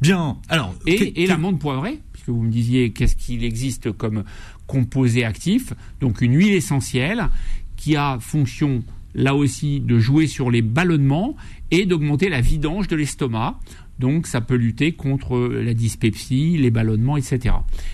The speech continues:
Speaker 2: Et là, on va être sur un produit qui va être en huile essentielle, donc, une ou deux gouttes sur un comprimé neutre, hein. Vous savez, ces comprimés neutres, c'est fait pour ne pas prendre du sucre. Donc, c'est des fibres d'acacia et vous mettez une ou deux gouttes dessus, trois fois par jour.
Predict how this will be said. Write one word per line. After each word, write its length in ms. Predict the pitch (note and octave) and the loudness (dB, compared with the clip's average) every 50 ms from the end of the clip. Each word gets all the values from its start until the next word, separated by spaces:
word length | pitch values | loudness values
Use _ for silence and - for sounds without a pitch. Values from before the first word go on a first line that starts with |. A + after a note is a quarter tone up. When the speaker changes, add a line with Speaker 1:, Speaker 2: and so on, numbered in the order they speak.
| - - - | -6 -6 -2
Speaker 2:
Et 120 | A2 A2 | 0 2
là, 160 | A2 B2+ D#3+ | 2 2 0
on 100 | E3 C#3 | 0 0
va 160 | A#2+ A#2+ C3 | -2 -2 -2
être 80 | D3+ - | -2 -4
sur 220 | - - - C3 A#2 | -6 -4 -4 -2 0
un 60 | A2+ | 0
produit 440 | G2+ - - C3 B2+ C3 C#3 C#3+ C#3+ C3+ | -2 -2 -2 0 0 2 2 0 0 -2
qui 140 | - B2 | -2 -2
va 60 | A#2 A#2+ | 0 0
être 220 | A2+ A2 - - A#2 | 0 -2 -2 -4 -4
en 180 | A2+ A2 G2 - - - - - | -4 -4 -4 -8 -12 -12 -4 0
huile 320 | A#2 B2+ D3 F3 G3 F3 | 2 4 6 6 6 6
essentielle, 720 | E3+ C#3 - C#3+ C3+ - - - D#3+ D3 G3+ C#4 A#3 B2 F#2+ - - - - - - - - - | 4 2 2 0 -2 -2 0 0 -2 0 0 -2 -2 -4 -4 -6 -10 -14 -16 -14 -14 -14 -6 -2
donc, 200 | B2 B2 G2 - - - | -2 -2 -2 -2 -2 0
une 200 | C#3+ D3+ D3+ D3+ | 2 2 4 4
ou 100 | D3 C#3+ | 4 4
deux 140 | C3+ C#3 C3+ | 4 4 4
gouttes 240 | B2 C#3 D3+ C3+ | 4 2 0 0
sur 200 | - - - B2+ | -2 -2 -2 0
un 100 | B2+ C3 | 0 0
comprimé 520 | B2 - C3 A#2+ - - A#2+ B2+ B2 B2 B2 | 0 0 0 0 0 2 2 2 4 4 4
neutre, 340 | C3+ F3 A3+ B3 - - E3+ | 4 2 2 0 -2 -2 -2
hein. 140 | D3 D#3 D3 | -2 -2 -2
Vous 60 | B2+ | -2
savez, 220 | - - B2 C3+ | -2 -2 -2 -2
ces 160 | B2+ - C3 A2 | 0 0 0 0
comprimés 400 | A#2 A2+ A2 - A#2 A#2+ A#2+ A#2+ | 0 0 0 2 2 2 4 4
neutres, 300 | B2+ C3 C3+ B2+ - - - | 4 2 2 0 -2 -8 -12
c'est 220 | - - - A2 | -10 -4 -4 -2
fait 260 | - - B2 A#2+ A#2 - - - - - - - - - - | -2 0 -2 -2 -2 -4 -8 -12 -12 -14 -14 -14 -16 -14 -4
pour 180 | - C3 B2 A#2+ | -2 2 2 4
ne 120 | B2 B2 | 4 2
pas 200 | A#2 C3 C3+ C3 | 2 0 -2 -2
prendre 220 | B2+ - B2 A#2 | -2 -2 0 2
du 120 | A2 A2+ A#2 | 2 2 2
sucre. 460 | A#2 - - A#3+ C4 B3+ - F2 - - - - - - - - - - - | 0 2 4 4 4 4 2 -2 -2 -4 -8 -14 -16 -14 -14 -14 -10 -2 2
Donc, 180 | A#2+ A#2+ G#2 | 2 2 2
c'est 140 | - - A#2 | 2 2 2
des 120 | A2 A2 | 4 4
fibres 360 | G2+ - - E3+ D#3 C3+ B2+ A#2+ | 2 2 2 2 2 2 2 2
d'acacia 640 | A2+ G#2+ G2 - G#2+ G2 - - C3 C3+ F3+ G#3+ - - | 0 0 0 0 -2 -2 -2 0 -2 0 0 -2 -4 -4
et 80 | A#2+ | -2
vous 120 | G#2+ G#2+ G#2 | -2 0 0
mettez 340 | G#2+ G2+ G2+ - C3+ C#3 - | 0 0 0 0 -2 -2 0
une 180 | C3+ B2 A#2 A#2 | 2 2 4 4
ou 80 | A2+ | 4
deux 160 | G#2+ G#2 A2 G#2 | 2 2 2 0
gouttes 340 | G#2+ A#2 C#3 C3+ - - - - - - | 0 0 -2 -2 -2 -4 -12 -10 -8 -2
dessus, 480 | G2 A2 G2 - - D#3 F#3+ B3+ B3+ - - - - - - - | 0 0 0 2 2 2 2 2 2 -2 -10 -12 -14 -16 -12 -10
trois 200 | - - D3 C#3+ | -4 -2 0 0
fois 200 | - C#3+ B2 A#2+ | 2 0 0 0
par 180 | A#2+ G2+ F#2+ | 0 -2 0
jour. 240 | F2 G#2+ A#2+ E3 - | 2 2 2 0 0